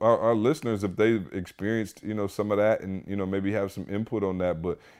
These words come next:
yeah, guys, that was just something that I was going through and, and, you know, really, you know, processing. So I, I'll bring the updates, uh, as they come.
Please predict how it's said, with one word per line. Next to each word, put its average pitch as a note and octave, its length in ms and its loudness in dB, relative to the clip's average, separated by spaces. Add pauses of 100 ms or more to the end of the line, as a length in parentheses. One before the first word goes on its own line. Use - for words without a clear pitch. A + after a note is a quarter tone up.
yeah, A2+ 180 4
guys, F#2+ 300 2
that B2+ 140 4
was C3+ 140 -2
just A#2 200 -6
something A2+ 320 -2
that G#2 120 0
I A2 80 4
was G2+ 220 0
going A2 380 -2
through A2 340 0 (340)
and, G2 300 -2
and, F#2 480 -4
you G#2 140 -6
know, E2+ 340 -2
really, B2 400 -2 (140)
you F3+ 80 -12
know, B2+ 200 -4 (140)
processing. A2 640 0
So F#2+ 160 0
I, A2+ 140 4
I'll A2 200 2
bring A2 340 0
the - 120 -4
updates, G2+ 540 0 (400)
uh, F2+ 240 2 (100)
as G#2 240 2
they F#2+ 160 2
come. G2 560 0